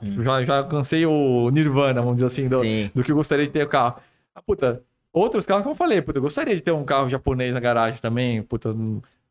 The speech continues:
Speaker 2: um, um Civiczinho, B dezesseis, ou um, um Subaru G C, sabe? Tipo, um estilinho mais
Speaker 1: Você
Speaker 2: rarinho.
Speaker 1: viu o meu? Viu o meu aí?
Speaker 2: O prata?
Speaker 1: É.
Speaker 2: Legal demais, cara.
Speaker 1: Legal.
Speaker 2: Então, um, um G Czinho naquele,
Speaker 1: É.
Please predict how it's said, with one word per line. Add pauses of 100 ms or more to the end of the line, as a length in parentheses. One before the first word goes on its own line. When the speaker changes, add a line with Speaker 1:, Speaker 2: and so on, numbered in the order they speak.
(140)
Speaker 2:
um, (120)
um (100)
Civiczinho,
B
dezesseis, (300)
ou
um,
um
Subaru
G
C,
sabe?
Tipo,
um
estilinho
mais
Speaker 1:
Você
Speaker 2:
rarinho.
Speaker 1:
viu
o
meu? (260)
Viu
o
meu
aí?
Speaker 2:
O
prata?
Speaker 1:
É. (480)
Speaker 2:
Legal
demais,
cara.
Speaker 1:
Legal. (200)
Speaker 2:
Então,
um,
um
G
Czinho
naquele,
Speaker 1:
É.